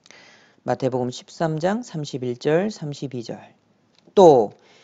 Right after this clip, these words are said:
비유를 베풀어 가라사대, 천국은 마치 사람이 자기 밭에 갖다 심은 겨자씨 한 알 같으니,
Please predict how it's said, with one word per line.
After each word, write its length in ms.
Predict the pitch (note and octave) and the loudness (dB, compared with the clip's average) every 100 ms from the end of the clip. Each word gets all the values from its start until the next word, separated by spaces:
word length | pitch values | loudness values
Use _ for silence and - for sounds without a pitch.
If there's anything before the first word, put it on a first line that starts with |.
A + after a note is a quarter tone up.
| _ _ - | _ _ -6
비유를 560 | D3+ E3 F#3 G3+ A3 | -2 2 4 8 8
베풀어 680 | F#3 D#3+ - E3+ E3 E3+ E3+ | 8 6 4 4 6 6 2
가라사대, 800 | - B2+ B2 B2 A#2+ A#2 G#2+ G#2 - _ _ _ | -2 -2 -2 -4 -8 -6 -6 -10 -16 _ _ _
천국은 720 | - F#3+ F3+ F#3 D3+ C3 C3 | -6 -6 -2 -2 0 -2 -2
마치 680 | A2+ G#2+ - - A#2 A2 F#3 - _ _ _ | -8 -10 -12 -8 -8 -8 -12 -18 _ _ _
사람이 720 | - D#3+ D3+ C#3+ E3+ C3+ - - | -6 -2 0 0 0 -4 -8 -16
자기 320 | - C#3+ F3+ | -8 -2 4
밭에 600 | F#3 F#3 F3+ F3 F3 F3+ | 4 4 2 0 0 -8
갖다 420 | - C3 - C#3 C3 | -10 -12 -2 0 0
심은 540 | - C#3 C3 A2 F#3 - | -4 -6 -6 -6 -10 -10
겨자씨 480 | B2+ D3 D#3 - | -6 -4 -6 -6
한 200 | F#3+ F3+ | -6 -2
알 120 | F#3 F#3 | -2 0
같으니, 520 | E3 - B2+ A#2 | -2 -4 -8 -8